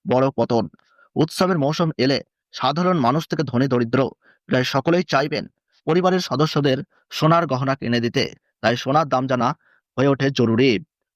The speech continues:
প্রিয় দর্শক, আজ আমরা জেনে নেব প্রত্যেকটি ক্যারেটের সোনার দাম কত রয়েছে, তার সঙ্গে আজ এক ভরি সোনার দামও জানবো। সম্পূর্ণ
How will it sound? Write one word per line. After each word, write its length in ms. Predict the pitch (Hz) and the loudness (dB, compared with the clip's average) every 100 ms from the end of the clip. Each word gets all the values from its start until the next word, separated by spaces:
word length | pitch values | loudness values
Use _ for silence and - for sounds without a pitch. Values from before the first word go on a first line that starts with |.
| 165 | 0
প্রিয় 140 | 180 | 2
দর্শক, 400 | 139 147 - 175 - _ - | 4 0 2 -2 -4 _ -2
আজ 180 | 131 147 | -2 0
আমরা 180 | 160 165 | 0 -2
জেনে 240 | 139 131 | -2 -4
নেব 140 | 151 156 175 - _ _ _ | -2 0 -2 -6 _ _ _
প্রত্যেকটি 400 | 175 - 185 196 | -4 0 -2 0
ক্যারেটের 400 | - 139 151 127 - _ | 0 0 0 -2 -6 _
সোনার 260 | - 151 160 | -4 0 0
দাম 160 | 131 131 - | 0 -2 -4
কত 120 | 120 | -4
রয়েছে, 320 | 113 120 - - _ _ | 0 0 -2 -6 _ _
তার 180 | 117 120 | -4 -2
সঙ্গে 320 | 131 131 143 156 _ _ | -4 -2 -2 -4 _ _
আজ 180 | 143 151 - | 0 0 -2
এক 180 | 123 151 | -4 -2
ভরি 180 | 156 160 | -2 -4
সোনার 300 | - 127 139 123 | -2 -2 -2 0
দামও 260 | 110 120 127 | -2 0 -2
জানবো। 340 | 113 107 113 95 - _ - | -2 -2 -2 -4 -10 _ -16
সম্পূর্ণ 520 | - 160 165 185 190 | -4 -2 -2 -4 -2